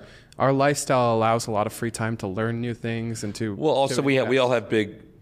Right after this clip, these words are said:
Speaker 2: P C rigs
Speaker 1: Yeah.
Speaker 2: where we can, you know,
Speaker 1: And it's
Speaker 2: run
Speaker 1: almost our job to be invested in games, too.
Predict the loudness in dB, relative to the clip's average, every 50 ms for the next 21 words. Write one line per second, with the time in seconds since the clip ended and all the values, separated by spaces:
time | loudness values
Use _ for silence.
0 | -20 -20 -20 -20 -20 -20 -20 -14 -8 -6 -6 -6 -4 -4 -4 -4 -4 -4 -4 -6
1 | -6 -8 -10 -12 -12 -14 -20 -20 -20 -20 -20 -18 -14 -8 -6 -2 -2 -2 -2 -2
2 | -2 -2 -2 -2 -2 -2 -4 -10 -14 -16 -20 -20 -20 -20 -20 -20 -20 -18 -14 -10
3 | -10 -10 -10 -10 -4 -2 0 2 2 2 2 2 0 0 0 0 0 0 0 2
4 | 2 2 2 0 -2 -6 -8 -6 -4 -4 -2 -2 -2 -2 -4 -4 -4 -6 -6 -6
5 | -6 -8 -6 -4 -4 -4 -4 -4 -6 -6 -4 -2 0 2 2 2 0